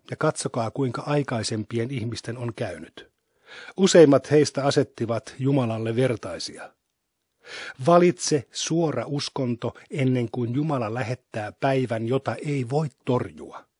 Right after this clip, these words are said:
Sinä päivänä ihmiset jakautuvat kahteen joukkoon. Joka on kieltänyt, saa kantaa kieltämisensä taakan, ja joka on tehnyt hyviä töitä, on ansainnut itselleen hyvän palkan.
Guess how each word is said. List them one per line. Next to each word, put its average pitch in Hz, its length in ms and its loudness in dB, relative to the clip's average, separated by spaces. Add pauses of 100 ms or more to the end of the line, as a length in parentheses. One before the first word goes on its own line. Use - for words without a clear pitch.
(680)
Sinä 160 280 4
päivänä 151 440 4
ihmiset 131 480 -2
jakautuvat 135 540 -2
kahteen 95 460 -10
joukkoon. - 540 -14 (1500)
Joka 156 240 8
on 127 280 2
kieltänyt, 147 840 2
saa 127 260 0
kantaa 139 680 2 (120)
kieltämisensä 123 720 4 (120)
taakan, 117 440 2 (240)
ja 139 40 -4
joka 147 220 4
on 135 200 -2
tehnyt 127 380 -2
hyviä 151 300 2
töitä, 120 480 0 (140)
on 139 180 2
ansainnut 139 460 0
itselleen 117 460 -4
hyvän 107 280 -6
palkan. - 520 -12